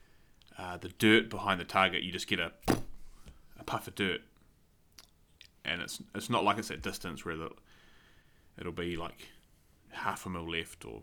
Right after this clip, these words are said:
point three left veg or something. It's like, you just get dirt behind it. And I, I couldn't see. And, and, like, on another one of the stages with the small two hundred meter stuff, I shot it one-, I clipped it once. I didn't know where.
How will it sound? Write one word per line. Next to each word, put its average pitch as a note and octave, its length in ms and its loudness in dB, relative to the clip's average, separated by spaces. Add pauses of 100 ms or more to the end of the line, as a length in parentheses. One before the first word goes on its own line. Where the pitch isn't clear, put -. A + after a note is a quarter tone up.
(300)
point G2 180 -2
three F#2+ 180 -2
left E2+ 340 -4
veg E2 300 -4
or D2 40 -8
something. C#2+ 340 -6
It's - 240 -12
like, - 140 -14 (120)
you A2 140 -6
just - 140 -2
get - 180 -4
dirt E2+ 220 -6
behind D#2+ 340 -10
it. - 60 -8
And D2+ 80 -6
I, F2+ 160 0
I F#2 80 -2
couldn't G#2 320 -2
see. E2+ 420 -4 (720)
And, - 160 -2
and, A#2 140 8
like, G#2+ 160 8
on G#2+ 80 4
another G2 280 4
one F#2 140 0
of F2 60 -4
the E2 80 -8
stages E2+ 360 -6
with D#2+ 100 -14
the E2+ 60 -16
small F2+ 380 -4 (240)
two - 80 -10
hundred E2+ 200 -8
meter F2 180 -6
stuff, - 300 -8 (2500)
I G2+ 100 4
shot G#2+ 340 10
it A2 120 8
one-, G#2+ 200 8
I F#2+ 60 2
clipped - 400 4
it F#2 140 0
once. F2 440 -2
I F#2+ 40 -4
didn't F#2 200 -2
know D2+ 140 -4
where. E2 260 -6